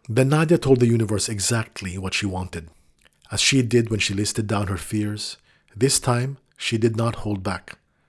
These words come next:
She stated exactly what she wanted and asked the universe to give it. Nadia wrote, "I want to work in a medical center beside other professionals like me that gives me a salary of eighty thousand dollars per year,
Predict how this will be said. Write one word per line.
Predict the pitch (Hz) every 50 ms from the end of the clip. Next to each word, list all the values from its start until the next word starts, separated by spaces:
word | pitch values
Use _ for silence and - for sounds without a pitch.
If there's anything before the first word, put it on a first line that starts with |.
| _ _ _
She | - - - 123
stated | - - - 123 117 113 101
exactly | 107 98 95 - - 123 123 123 - - 117 113
what | 104 104 -
she | - -
wanted | 107 104 104 101 98 - 104 101
and | - - 101 101
asked | 104 98 98 - - - - - -
the | -
universe | 92 95 101 107 107 104 110 104 - -
to | - 95
give | 90 101 95 82
it. | 82 - _ - _ _ _ _ _ _ _ _ _ _ _ _ _ _ _ -
Nadia | 110 110 107 107 98 95 - 110 104
wrote, | 98 92 95 90 82 - - - _ _ _ _ _ _ _ _ _ _ _
"I | - 123 123
want | 127 156 156
to | - 165
work | 156 147 127 -
in | 120 117
a | 110 107
medical | 107 104 107 - 104
center | 95 - - 101 95 - 95
beside | 92 104 101 - 101 98 98
other | 107 101 101 101
professionals | - - - - 104 - - - 95 92 92 - -
like | 95 92 95 - -
me | 95 87 85 - _ -
that | - 104 98 -
gives | 135 135 123 113
me | 107 120 110
a | 104
salary | - - 117 107 104 107 104 104 104
of | 98 95 - - -
eighty | 123 117 117 117 - 120 113
thousand | - - - 104 98 101 - 104 98 98 92
dollars | 90 92 87 90 92 92 92 -
per | - - 95
year, | 90 87 85 82 80 80 - -